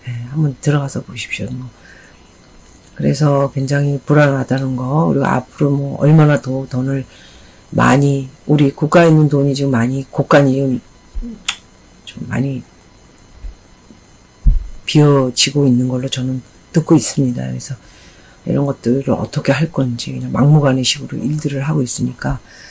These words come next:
우리는 꼭 그 베네수엘라나 최근에 그 베네수엘라 일들이 많이 지금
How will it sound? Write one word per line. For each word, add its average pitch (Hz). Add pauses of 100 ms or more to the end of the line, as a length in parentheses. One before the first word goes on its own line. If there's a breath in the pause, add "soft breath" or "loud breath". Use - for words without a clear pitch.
(220 loud breath)
우리는 147
꼭 -
그 131 (720)
베네수엘라나 135
최근에 156
그 135
베네수엘라 135
일들이 135
많이 120
지금 127